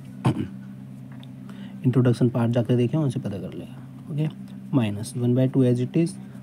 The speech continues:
वन का जब हम integrate करते हैं, कितना आता है, X और साथ में सी constant। ओके, अब sorry, यहाँ पे हमारा T आएगा, क्योंकि हम टैन स्क्वायर है ना, तो यहाँ पे T आ जाएगा। टैन स्क्वायर टी के रू-, फॉर्मूला में लेके चल रहे हैं ना, टैन स्क्वायर टी,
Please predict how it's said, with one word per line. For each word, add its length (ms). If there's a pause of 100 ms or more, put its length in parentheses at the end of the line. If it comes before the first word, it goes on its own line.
(160)
वन 140
का 100
जब 120
हम 160
integrate 380
करते 260
हैं, 100
कितना 160
आता 160
है, 200
X 240
और 160
साथ 320
में 60
सी 200 (680)
constant। 680
ओके, 180 (460)
अब 120 (180)
sorry, 280
यहाँ 160
पे 120
हमारा 320 (120)
T 120
आएगा, 240
क्योंकि 320
हम 200 (160)
टैन 180
स्क्वायर 320
है 60
ना, 120
तो 120
यहाँ 120
पे 100 (160)
T 120
आ 80
जाएगा। 380 (1200)
टैन 200
स्क्वायर 260
टी 160
के 100
रू-, 380
फॉर्मूला 560
में 120
लेके 180
चल 120
रहे 120
हैं 60
ना, 60
टैन 220
स्क्वायर 300
टी, 180